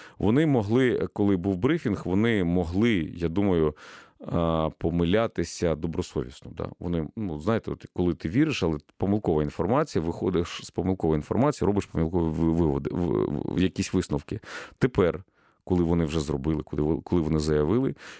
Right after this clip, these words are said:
іти назад, казати, що ми злісно помилилися, що там якийсь треш, е, виба-, вибачатися, ну, це, для цього потрібна воля. А і якщо ти зробиш, то навіть якщо там Зеленський, до речі, президент, от, наприклад, коли, м,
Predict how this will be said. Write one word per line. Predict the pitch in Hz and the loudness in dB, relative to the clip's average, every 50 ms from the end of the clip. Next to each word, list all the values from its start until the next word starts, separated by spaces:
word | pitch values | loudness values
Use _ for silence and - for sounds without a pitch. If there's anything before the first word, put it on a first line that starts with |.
| - _ | -6 _
іти | - 95 - 120 | -4 0 2 2
назад, | 110 95 87 82 120 143 143 | 4 4 4 4 2 0 0
казати, | - - 90 87 85 - 90 | 0 0 0 0 0 0 -4
що | - - 92 | -4 -2 0
ми | 90 98 101 85 - | 2 2 2 0 -2
злісно | 62 - 80 82 95 101 - - 78 | -4 -8 -6 -4 -4 -4 -4 -4 -6
помилилися, | 69 78 80 85 87 95 110 110 101 80 - - 82 | -4 -2 -2 0 0 2 2 2 2 0 0 -4 -10
що | - - - | -10 -10 -10
там | - - 87 85 87 | -4 -2 -2 -2 0
якийсь | 80 80 - - - 87 - - | -2 -2 -2 -2 -2 -2 -2 -2
треш, | - 87 82 98 107 101 - - - - - - - - _ _ _ _ - - | -2 0 0 0 0 -2 -4 -8 -12 -16 -20 -20 -20 -20 _ _ _ _ -6 -2
е, | |
виба-, | - 85 80 78 76 73 80 78 87 95 - - | 0 0 2 0 0 0 0 0 0 -2 -2 -4
вибачатися, | 82 87 87 85 92 90 - 135 135 - 107 - - 80 | -4 -2 0 0 0 -2 0 -2 -2 -2 -4 -6 -6 -8
ну, | 85 87 | -8 -8
це, | - - - | -10 -10 -10
для | 110 95 90 | -4 -4 -4
цього | - - 104 87 | -4 -2 -4 -6
потрібна | - - - - 87 87 90 90 | -6 -6 -8 -8 -4 -2 -2 -2
воля. | 95 104 104 90 73 67 - - _ _ - - - _ _ _ _ _ _ _ | 0 0 2 2 0 0 -4 -10 _ _ -20 -20 -20 _ _ _ _ _ _ _
А | 120 135 | 2 4
і | 143 | 6
якщо | 135 113 107 101 - - - 117 | 6 6 4 4 2 0 -2 -2
ти | 101 - 104 | 0 2 0
зробиш, | 92 87 92 98 117 131 131 143 - | 2 4 4 4 4 2 2 -2 0
то | - 98 87 | 0 0 2
навіть | 87 87 85 82 80 80 | 2 2 4 2 2 2
якщо | 82 82 82 - - 87 71 - _ | 0 -2 -2 -4 -4 -4 -4 -6 _
там | - 73 - 80 | -4 -2 -2 0
Зеленський, | 78 92 90 90 90 90 92 - - - 82 | 0 2 2 2 2 0 -2 -6 -4 -4 -4
до | 76 78 80 | 0 0 -2
речі, | 76 73 - - | -2 -2 -4 -10
президент, | - - 80 71 73 73 80 73 65 - _ _ - - - - - - _ _ | -10 -10 -10 -8 -4 -4 -4 -4 -4 -10 _ _ -20 -20 -20 -20 -20 -20 _ _
от, | - 90 | -6 -4
наприклад, | 87 78 85 82 85 87 82 | -2 -2 0 0 0 0 -2
коли, | - - 92 90 95 98 98 92 87 73 - - - _ _ _ _ _ - - | 0 -2 0 2 4 4 4 4 2 0 -4 -14 -20 _ _ _ _ _ -10 -6
м, | - 98 92 92 90 87 | -2 0 2 2 2 0